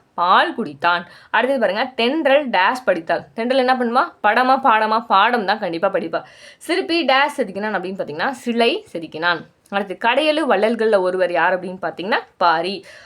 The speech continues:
முகிலனோட பாட்டி என்ன சொல்றாங்க அப்படின்னு பாத்தீங்கன்னா கதை தான் வந்து சொல்லுவாங்க. சரிங்களா? படிச்சு பார்த்து வந்து நம்ம ஆன்சர் பண்ணணும். அடுத்தது ப்ரீவியஸ் இயர் கொஸ்டின்ஸ் பாத்தீங்க அப்படின்னு பாத்தீங்கன்னா ஒரு எண்பத்திரெண்டு கொஸ்டின்ஸ் வந்து இருக்கு. சரிங்களா? ப்ரீவியஸ் இயர் கொஸ்டின்ஸ்.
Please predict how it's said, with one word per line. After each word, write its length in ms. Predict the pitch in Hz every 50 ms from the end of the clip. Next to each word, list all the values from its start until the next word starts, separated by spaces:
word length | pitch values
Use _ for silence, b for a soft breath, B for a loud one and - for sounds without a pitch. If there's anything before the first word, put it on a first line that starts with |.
| B B
முகிலனோட 600 | 254 277 311 320 359 349 339 302 262 233 208 202
பாட்டி 520 | - 190 175 175 170 170 - 214 254 269 -
என்ன 300 | - 202 226 277 320 320 -
சொல்றாங்க 320 | 254 226 214 220 226 226
அப்படின்னு 240 | 202 180 185 196 196
பாத்தீங்கன்னா 380 | - 202 - 180 196 226 262 262
கதை 340 | - - 233 233 240 285 262
தான் 140 | 254 254 240
வந்து 160 | 202 202 208
சொல்லுவாங்க. 400 | - - 175 170 156 143 143 135 -
சரிங்களா? 280 | - 165 165 160 160 -
படிச்சு 340 | - 190 208 247 254 - 320
பார்த்து 260 | 233 233 202 - -
வந்து 140 | 170 165 190
நம்ம 200 | 247 233 190 160
ஆன்சர் 200 | 170 - 175 - -
பண்ணணும். 200 | - - B B B B B B B
அடுத்தது 420 | B 226 277 - 349 254 202 190 240 240
ப்ரீவியஸ் 260 | 262 269 269 269 262
இயர் 100 | 262 214
கொஸ்டின்ஸ் 300 | 196 208 208 185 - -
பாத்தீங்க 280 | - 180 180 - 185 180 180
அப்படின்னு 240 | 170 180 190 190 180
பாத்தீங்கன்னா 340 | 160 - 160 190 240 302 294
ஒரு 140 | 254 233 220
எண்பத்திரெண்டு 580 | 185 170 185 226 262 311 - 254 254 214 185
கொஸ்டின்ஸ் 260 | - - - 202 202
வந்து 200 | - 165 160 165
இருக்கு. 220 | 170 160 151 - - -
சரிங்களா? 280 | - 170 165 175 185 185 -
ப்ரீவியஸ் 220 | 202 208 208 -
இயர் 120 | 185 180 165
கொஸ்டின்ஸ். 360 | 160 160 - 156 156 -